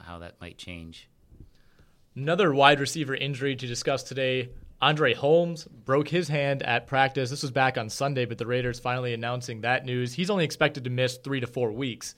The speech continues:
Speaker 2: so obviously not nearly as severe of a situation as the Benjamin injury, but still a, a little bit of a blow to this Raiders receiving core as they attempt to continue to build, uh, some rapport with David Carr throughout the preseason, and now Holmes really won't be a part of that.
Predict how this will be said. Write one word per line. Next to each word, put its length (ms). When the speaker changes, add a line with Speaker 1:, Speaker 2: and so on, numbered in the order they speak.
Speaker 2:
so 320
obviously 360
not 280
nearly 300
as 60
severe 380
of 60
a 20
situation 540
as 160
the 100
Benjamin 400
injury, 420
but 340
still 420
a, 260
a 20
little 180
bit 160
of 80
a 80
blow 420
to 500
this 240
Raiders 280
receiving 380
core 240
as 120
they 140
attempt 340
to 140
continue 420
to 100
build, 460
uh, 200
some 160
rapport 300
with 100
David 300
Carr 260
throughout 280
the 40
preseason, 480
and 120
now 160
Holmes 320
really 180
won't 180
be 100
a 60
part 220
of 80
that. 340